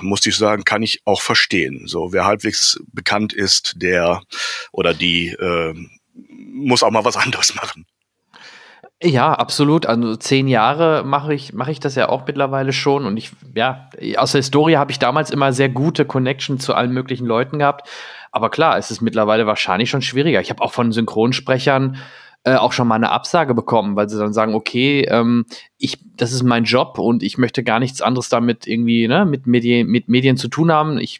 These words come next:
Speaker 2: ich synchronisiere, mach meinen Job und dann ist gut.“ Auch das gibt es, ne? Also der wird
Speaker 1: Mhm.
Speaker 2: wahrscheinlich auch dann nicht in irgendwelche anderen Talkshows gehen, klar.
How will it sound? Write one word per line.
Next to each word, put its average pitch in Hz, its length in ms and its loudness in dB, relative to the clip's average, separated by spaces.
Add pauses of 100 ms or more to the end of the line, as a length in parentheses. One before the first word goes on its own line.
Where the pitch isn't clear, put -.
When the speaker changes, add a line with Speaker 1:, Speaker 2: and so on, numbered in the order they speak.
Speaker 2:
ich - 160 -10
synchronisiere, 127 680 0
mach 131 160 -2
meinen 117 180 0
Job 151 240 0
und 135 80 0
dann 127 140 2
ist 131 160 -2
gut.“ 156 240 2 (340)
Auch - 160 -2
das - 220 -4
gibt 135 220 -6
es, - 180 -12
ne? 101 240 -8
Also 98 360 -8
der 101 140 0
wird 110 140 -2
Speaker 1:
Mhm. 107 40 -8
Speaker 2:
wahrscheinlich 117 380 2
auch 113 100 2
dann 113 140 -2
nicht 110 140 -4
in 104 80 -4
irgendwelche 110 380 -2
anderen 107 200 2
Talkshows 127 460 -2
gehen, 123 320 0 (200)
klar. 120 300 0